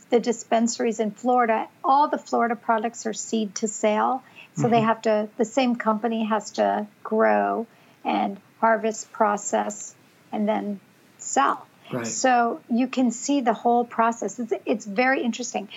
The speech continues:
Speaker 1: And I went and did a tour of a grow facility. It, it was unbelievable. And then I started learning about the different types of, um, processing of the marijuana plant, how they know how much C B D is in it, how much T H C, what the terpene profile is.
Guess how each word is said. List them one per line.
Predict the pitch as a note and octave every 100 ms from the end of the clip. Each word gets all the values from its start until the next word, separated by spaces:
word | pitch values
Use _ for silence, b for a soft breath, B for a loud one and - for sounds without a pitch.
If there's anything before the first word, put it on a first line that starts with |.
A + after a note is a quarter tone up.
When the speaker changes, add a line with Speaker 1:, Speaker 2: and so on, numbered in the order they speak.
| B B
Speaker 1:
And | B3+ A#3
I | A#3
went | G#3+ G#3+
and | A#3 G#3+
did | A3+ A3
a |
tour | A3 - A3+ A3+ A3 A3
of | A#3 G3+
a |
grow | G3+ G#3+ G#3+ G#3 G#3+
facility. | - G#3+ - A3 G#3 G#3 G#3 A3 A#3+ _ _ -
It, | B3 -
it | - A#3+
was | A3+ - -
unbelievable. | - B3 A#3+ A3+ A3 G3+ G#3 C4+ F#4 B B B
And | C4 A3+
then | A#3+ A#3
I | A3
started | G#3+ A3 G#3 G#3
learning | G3+ G#3 G#3
about | G#3 G#3
the |
different | F#3+ G#3+ G#3 G3
types | - G3+ G3+ F#3+ - D#4+
of, | A3 F#3+ G3+ F#3 _ -
um, | F#3+ G3+ G3+ G3+ G#3 - _ _ -
processing | - G#3+ G#3+ A3+ - A3+ A3+
of | D4+ G3+
the | G#3+
marijuana | G#3 G#3 G3+ G3 F#3+
plant, | - C4 B3 A#3+ - B B B
how | - A#3+ A3
they | G#3+
know | G#3 G#3 G#3
how | G3+ G#3
much | G#3 -
C | - G#3
B | F3+
D | B3 C#4
is | A3
in | B3
it, | A#3
how | A3
much | G3+ G3+ -
T | - B3
H | A#3 -
C, | - A3+ A3
what | G#3 G#3
the | G#3
terpene | - A#3+ A#3 - A3 G#3
profile | A3 G#3 A3 G#3 G3+ G#3
is. | G#3